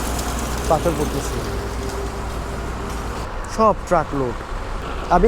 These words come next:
একদম, আহ, শেষ পয়েন্ট থেকে এও ভিডিও করছি, আসতেই আছে ট্রাক। এটা মনে হয় পাথর, এইটা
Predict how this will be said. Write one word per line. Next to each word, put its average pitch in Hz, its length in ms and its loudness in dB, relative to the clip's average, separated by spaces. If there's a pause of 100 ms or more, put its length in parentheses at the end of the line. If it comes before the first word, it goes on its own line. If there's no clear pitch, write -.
একদম, 233 240 6
আহ, 170 400 6 (140)
শেষ 233 180 6 (220)
পয়েন্ট 233 240 8 (100)
থেকে 226 200 8 (680)
এও 233 80 12 (140)
ভিডিও 208 280 10
করছি, 202 260 8 (1300)
আসতেই 220 320 6
আছে 202 280 6
ট্রাক। 185 220 8 (1800)
এটা 185 220 8
মনে 190 140 8
হয় 190 140 8
পাথর, 180 360 8 (2250)
এইটা 180 200 6